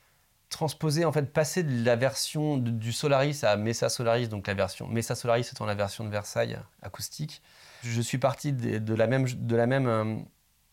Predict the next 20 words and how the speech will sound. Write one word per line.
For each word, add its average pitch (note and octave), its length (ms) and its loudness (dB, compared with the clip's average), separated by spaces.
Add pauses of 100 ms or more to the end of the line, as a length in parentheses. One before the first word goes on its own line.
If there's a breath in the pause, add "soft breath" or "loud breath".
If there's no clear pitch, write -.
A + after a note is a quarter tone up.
(300)
de C3 140 0
la C3+ 100 4
même C#3 160 4
chose. C3+ 380 2 (600 soft breath)
C'est - 160 -6
qu'on, A2+ 560 -2 (240)
de B2 160 -2
la B2 100 4
même C#3 140 4
chose D#3 180 2
que C#3+ 80 -2
pour A#2+ 180 -6
Solaris, C3 340 2
c'est A#2+ 160 -6
que - 100 -12
ça, A#2 540 2
ça B2 160 2
part C#3+ 160 4
d'un A#2 140 2
arpège. C3 420 4